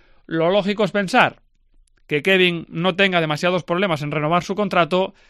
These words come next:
Cada vez parece más posible que Hugo Mayo, después de todo lo que sucedió en el pasado mercado de invierno, que el capitán decida, después de muchas temporadas, poner punto y final a su etapa con la camiseta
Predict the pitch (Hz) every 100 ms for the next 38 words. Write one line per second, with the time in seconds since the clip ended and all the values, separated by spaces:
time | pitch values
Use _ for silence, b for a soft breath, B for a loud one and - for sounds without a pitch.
0 | b b b - 170 175 208 208 - 180
1 | 190 - 202 190 190 185 - 190 185 180
2 | 180 190 175 180 180 185 180 190 180 143
3 | 175 165 180 180 - b b - 185 180
4 | 170 160 165 160 180 156 143 143 170 160
5 | 156 165 165 165 165 175 175 165 156 147
6 | 147 160 165 143 160 165 160 - 170 160
7 | 151 170 175 165 175 156 151 160 165 -
8 | b b b - 147 165 160 196 196 175
9 | 151 151 151 - b b - 180 151 131
10 | 139 - 135 - 226 175 185 180 156 160
11 | 165 160